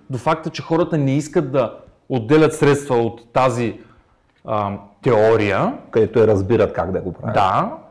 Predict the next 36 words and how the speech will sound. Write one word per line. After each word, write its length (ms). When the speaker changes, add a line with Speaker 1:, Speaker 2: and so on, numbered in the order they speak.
Speaker 1:
И, 320
и, 280
и 60
казват, 360
че, 80
нали, 220
там 240
всеки 340
лев 200
знаят 360
колко 500
може 240
да 60
изкара. 400
Speaker 2:
Мгм. 320
Speaker 1:
И 120
тук 180
слагаме 260
точката 400
на 80
изречението 840
и 140
тръгваме 380
вече 220
да 120
правим 240
разклонението. 720
Първото 300
разклонение 400
е 40
управление 380
на 120
риска. 320
Speaker 2:
Мгм. 280
Speaker 1:
Защото 440
кой, 340